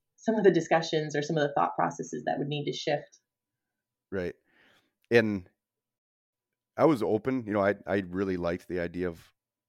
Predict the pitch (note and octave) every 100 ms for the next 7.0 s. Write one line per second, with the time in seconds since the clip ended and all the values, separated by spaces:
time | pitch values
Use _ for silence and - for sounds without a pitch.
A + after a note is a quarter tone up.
0 | _ C2 C#2+ B1 - F#2+ F2+ E2 E2+ F2
1 | - D#2+ - - E2 D#2+ E2 F2+ - F#2
2 | G2 - _ _ _ - E2 D#2+ D#2 E2
3 | _ F2+ E2+ E2+ D#2 - _ _ _ _
4 | _ _ _ _ _ _ _ _ - -
5 | _ - G2 A2 G2 F#2+ F#2+ F2+ E2 -
6 | D#2+ F2+ A#2 - - - - - - -